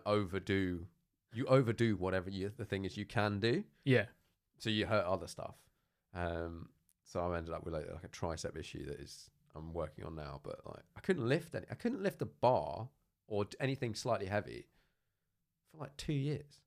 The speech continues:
Speaker 2: <laughs>
Speaker 1: And I just, I've just been trying to, like, work it out. Um, so going through, like, a lot of that sort of stuff. Um, but where I'm at now is I want to be functionally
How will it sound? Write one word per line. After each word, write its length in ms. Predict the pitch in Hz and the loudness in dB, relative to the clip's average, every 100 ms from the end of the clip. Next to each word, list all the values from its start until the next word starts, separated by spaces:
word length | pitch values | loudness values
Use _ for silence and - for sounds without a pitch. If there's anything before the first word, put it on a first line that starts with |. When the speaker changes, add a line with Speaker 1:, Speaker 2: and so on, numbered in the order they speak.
| _ | _
Speaker 2:
<laughs> 100 | - - - - - - - - - _ - | -20 -18 -16 -14 -16 -20 -20 -20 -20 _ -2
Speaker 1:
And 100 | 131 | 2
I 20 | |
just, 180 | 156 185 | 2 2
I've 140 | 170 156 | 0 0
just 160 | 190 | 0
been 80 | - | -2
trying 200 | 185 175 | 4 6
to, 40 | 165 | 6
like, 120 | 127 | 6
work 440 | 113 127 123 113 | 8 10 10 8
it 100 | 104 - | 0 2
out. 260 | 123 202 - - - - - - | 2 2 -2 -18 -20 -20 -16 -6
Um, 520 | 98 95 92 92 92 - _ _ - | -2 0 -2 -4 -10 -14 _ _ -20
so 180 | - 127 131 | -2 0 2
going 200 | 156 147 | 2 2
through, 220 | 143 117 | 2 4
like, 160 | 104 - | 4 2
a 60 | |
lot 300 | 107 110 110 | 2 6 6
of 160 | 101 90 - _ _ _ _ 104 | 4 -2 -10 _ _ _ _ -8
that 240 | 95 104 - - | -2 0 -2 -6
sort 220 | - 101 | -2 -2
of 80 | 90 | -2
stuff. 320 | - 131 151 - _ _ _ - | -2 -2 -4 -14 _ _ _ -2
Um, 400 | 98 95 98 113 - | 2 2 0 -6 2
but 200 | 120 120 | 2 2
where 240 | 156 143 156 | 4 6 8
I'm 200 | 135 113 | 6 2
at 120 | 82 | 0
now 460 | 123 117 65 92 - _ _ _ _ _ _ _ _ _ - | 0 0 0 -6 -8 _ _ _ _ _ _ _ _ _ -6
is 140 | 113 | 2
I 100 | 131 | 4
want 220 | 135 139 | 6 4
to 100 | 117 | 2
be 160 | 123 117 | -2 -2
functionally 920 | - - - 123 120 - 90 80 73 | -4 -4 0 0 0 -8 -8 -6 -10